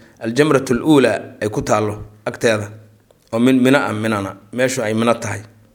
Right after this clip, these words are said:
Wa an yatimma alijtimaacu, kulanku ama shirku waa inuu dhaco, fii sirriyatin, si qarsoodi ah, taammatin, oo buuxdo oo dhammaystiran, fii dalaami leyli, habeenka mugdigiisana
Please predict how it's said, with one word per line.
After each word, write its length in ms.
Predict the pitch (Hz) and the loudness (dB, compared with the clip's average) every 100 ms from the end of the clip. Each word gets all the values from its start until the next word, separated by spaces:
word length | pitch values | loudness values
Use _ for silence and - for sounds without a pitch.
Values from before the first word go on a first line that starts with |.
| _ _ _ - _ _ - _ _ | _ _ _ -20 _ _ -20 _ _
Wa 180 | 135 143 | 2 4
an 80 | 180 | 4
yatimma 440 | 170 147 196 175 | 2 2 2 4
alijtimaacu, 720 | 147 139 - 139 147 165 127 113 - - - _ _ | 2 0 0 2 4 4 2 0 -6 -16 -20 _ _
kulanku 580 | - 196 170 135 - 113 - - _ _ _ _ | 2 6 6 2 0 -2 -4 -12 _ _ _ _
ama 180 | 120 127 | -2 -2
shirku 440 | - 180 165 156 127 | 2 2 2 2 4
waa 140 | 120 | 4
inuu 180 | 156 139 120 | 4 2 2
dhaco, 340 | 107 104 104 - - _ _ _ _ _ | 2 2 -2 -10 -20 _ _ _ _ _
fii 240 | - 170 | -2 0
sirriyatin, 720 | 151 147 135 160 160 135 123 117 | 2 2 2 4 4 4 0 0
si 160 | - | -2
qarsoodi 640 | 160 131 - - 123 151 135 | 0 0 0 -2 0 2 0
ah, 80 | |
taammatin, 680 | 120 - 151 151 127 - 117 107 - - _ _ _ _ _ _ - | -2 0 0 2 -2 0 -4 -4 -12 -20 _ _ _ _ _ _ 0
oo 100 | 131 | 2
buuxdo 340 | 127 127 147 | 4 4 6
oo 60 | 135 | 4
dhammaystiran, 680 | 127 139 139 131 123 110 107 - - - _ _ _ _ | 2 4 2 2 0 0 -2 -10 -20 -20 _ _ _ _
fii 260 | - 139 | -6 -2
dalaami 440 | 131 131 151 156 139 | 4 4 4 4 2
leyli, 600 | 127 151 143 120 - - - | 4 4 4 0 -2 -8 0
habeenka 360 | 143 156 - | 2 2 2
mugdigiisana 760 | 131 156 131 143 143 - 120 | 2 2 2 2 2 2 0